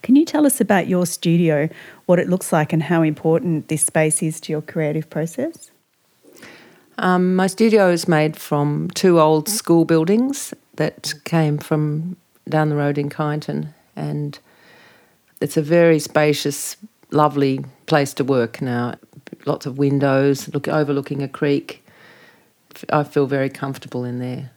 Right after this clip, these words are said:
Speaker 1: And what do we see inside the studio?
Speaker 2: Lots of stuff. <laughs> I've got all, all sorts of things. I've got a lot of tools, kilns and wheels and clay.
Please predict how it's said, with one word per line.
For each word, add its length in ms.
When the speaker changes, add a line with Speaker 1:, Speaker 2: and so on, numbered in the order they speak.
Speaker 1:
And 100
what 100
do 80
we 80
see 200
inside 420
the 40
studio? 480
Speaker 2:
Lots 200
of 60
stuff. 460
<laughs> 40
I've 180
got 200
all, 320
all 280
sorts 340
of 80
things. 260
I've 120
got 120
a 20
lot 120
of 100
tools, 600
kilns 500
and 300
wheels 600
and 500
clay. 640